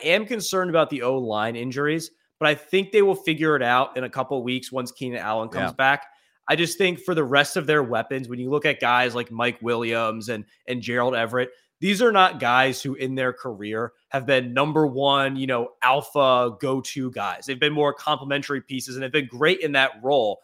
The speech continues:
Speaker 1: but they need a guy like Keenan Allen to sort of be the security bran-, blanket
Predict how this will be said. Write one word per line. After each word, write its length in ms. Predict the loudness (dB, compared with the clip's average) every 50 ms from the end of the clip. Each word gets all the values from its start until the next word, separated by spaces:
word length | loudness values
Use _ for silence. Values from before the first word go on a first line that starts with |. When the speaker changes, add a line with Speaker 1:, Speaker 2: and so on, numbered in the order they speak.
| _ _ _ _
Speaker 1:
but 120 | -8 -4 0
they 140 | 0 0
need 300 | 0 0 0 0 0 0
a 40 | 0
guy 280 | 2 4 6 6 6 6
like 320 | 4 0 -2 -4 -6 -10 _
Keenan 340 | -12 -8 -6 -4 -4 -4 -4
Allen 340 | -2 -2 0 0 0 0 -2
to 80 | -6 -8
sort 180 | -10 -8 -8 -8
of 100 | -8 -8
be 160 | -6 -6 -6
the 100 | -6 -8
security 480 | -12 -12 -12 -14 -12 -10 -8 -8 -8
bran-, 260 | -8 -6 -4 -4 -4 -6 -10 _ _
blanket 420 | -6 -6 -6 -4 -4 -6 -6 -6